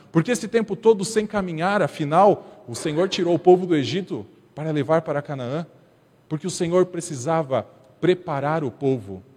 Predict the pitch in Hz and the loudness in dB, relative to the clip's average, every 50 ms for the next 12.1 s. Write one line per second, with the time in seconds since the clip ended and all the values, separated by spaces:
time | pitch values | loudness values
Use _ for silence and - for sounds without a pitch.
0 | _ _ - 120 113 113 113 - 120 110 104 101 98 95 95 92 92 - _ _ | _ _ -4 -2 -2 -2 -2 -4 -8 -10 -8 -8 -8 -8 -8 -10 -12 -18 _ _
1 | _ - - 175 185 175 170 185 226 226 226 202 165 156 190 - - 180 180 180 | _ -6 0 2 4 4 4 4 4 4 4 2 0 -2 -4 -4 -4 -4 -4 -4
2 | 170 - - - 123 107 - - - - - 156 - 196 185 190 196 190 196 185 | -4 -6 -8 -10 -10 -12 -12 -14 -6 -2 -2 2 2 2 6 6 6 4 4 0
3 | 175 - 175 139 165 185 165 165 160 151 143 - - - - 175 175 175 170 175 | -6 -4 -4 0 2 2 2 2 0 -4 -6 -8 -10 -6 -2 0 2 2 0 -2
4 | - 160 143 - - - - - 185 180 185 175 156 175 180 165 170 - - - | -6 -8 -8 -8 -8 -10 -2 0 2 2 2 2 2 2 2 2 0 -4 -14 -16
5 | - 131 139 135 123 127 135 147 147 151 147 139 131 131 - - _ - 117 117 | -8 -6 -4 -4 -2 -2 0 0 2 0 0 -2 -6 -8 -14 -20 _ -10 -10 -10
6 | - - - 117 113 113 101 98 95 90 - - - - - 147 151 - 214 233 | -8 -4 0 0 0 0 -2 -6 -10 -14 -16 -18 -18 -6 -4 0 8 10 10 10
7 | 220 190 208 208 226 226 220 - - 156 - - 202 208 202 190 175 180 190 190 | 10 6 4 4 4 2 0 0 -2 -4 -2 2 2 4 6 8 6 6 6 4
8 | 208 214 208 - - - - - 202 208 190 165 160 175 185 - - - - - | 0 -2 -4 -6 -14 -16 -6 -4 -2 -2 0 0 0 0 0 -2 -6 -12 -14 -12
9 | _ 165 147 139 170 175 - 175 135 110 123 131 131 160 139 - - - - _ | _ -8 -8 -6 -8 -8 -10 -10 -10 -8 -6 -4 -2 -4 -4 -6 -10 -16 -20 _
10 | _ - 127 - - 156 139 131 139 135 131 135 - - 156 160 160 - 160 143 | _ -14 -10 -8 -6 -6 -2 2 2 2 2 2 -2 -4 -4 -4 -4 -6 -6 -4
11 | 135 123 135 143 135 127 - - 123 131 123 117 110 - - 107 113 117 113 113 | -2 -2 -2 -2 -4 -6 -6 -6 -6 -6 -6 -8 -12 -8 -4 -2 -2 -2 -2 -4
12 | 113 | -8